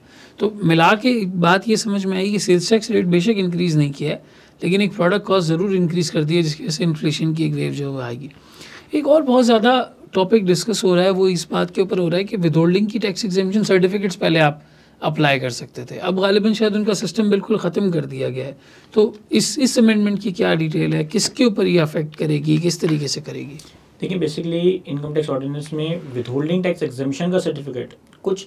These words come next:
Speaker 2: specific category के सेक्शंस में है और एक
Speaker 1: हम्म।
Speaker 2: जनरल सेक्शन है। For example के जो सेक्शन वन फिफ्टी थ्री है, जो कि गुड्स, सर्विसेज और कॉन्ट्रैक्ट्स की पेमेंट्स का जिक्र करता है,
Speaker 1: हम्म।
Speaker 2: उनसे कुछ सिनेरियोज में विदहोल्डिंग टैक्स एग्जेम्पशन सर्टिफिकेट अलाउ करता है। इसी तरीके से इनकम टैक्स ऑर्डिनेंस का एक सेक्शन, सेक्शन वन फिफ्टी टू है,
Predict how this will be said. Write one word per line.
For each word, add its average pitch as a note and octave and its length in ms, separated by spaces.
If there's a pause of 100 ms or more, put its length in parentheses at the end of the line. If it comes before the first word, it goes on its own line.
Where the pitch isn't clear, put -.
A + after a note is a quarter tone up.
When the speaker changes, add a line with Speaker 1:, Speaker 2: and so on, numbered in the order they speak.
(120)
Speaker 2:
specific D3 520
category F3+ 340
के F#3+ 60
सेक्शंस F3 400
में F3+ 100
है G#3 120 (260)
और F#3+ 120
एक F#3 60
Speaker 1:
हम्म। D#3+ 80
Speaker 2:
जनरल C#3+ 220
सेक्शन B2 300
है। G#2 160 (640)
For D#3+ 140
example C#3+ 400
के D3+ 120
जो D3 180
सेक्शन C#3+ 340
वन D3 200
फिफ्टी D#3 240
थ्री E3 220
है, C#3+ 120
जो C3+ 120
कि C3+ 140
गुड्स, D3 320 (200)
सर्विसेज C#3+ 600
और D3+ 80
कॉन्ट्रैक्ट्स C#3+ 480
की - 120
पेमेंट्स D#3 300
का E3+ 80
जिक्र D3+ 300
करता A#2 260
है, - 80 (120)
Speaker 1:
हम्म। E3 420
Speaker 2:
उनसे E3+ 320
कुछ F3+ 180
सिनेरियोज D3+ 420
में D#3+ 80
विदहोल्डिंग C#3+ 380
टैक्स C#3+ 180
एग्जेम्पशन C3+ 360
सर्टिफिकेट C3+ 420
अलाउ A#2 200
करता G#2 240
है। F#2 80 (560)
इसी F3 160
तरीके E3+ 280
से F3 100
इनकम E3 220
टैक्स D#3+ 180
ऑर्डिनेंस D#3 280
का E3 80
एक D3+ 80
सेक्शन, D#3 340
सेक्शन D#3 220
वन D3+ 220
फिफ्टी D#3 220
टू F3 200
है, C#3+ 140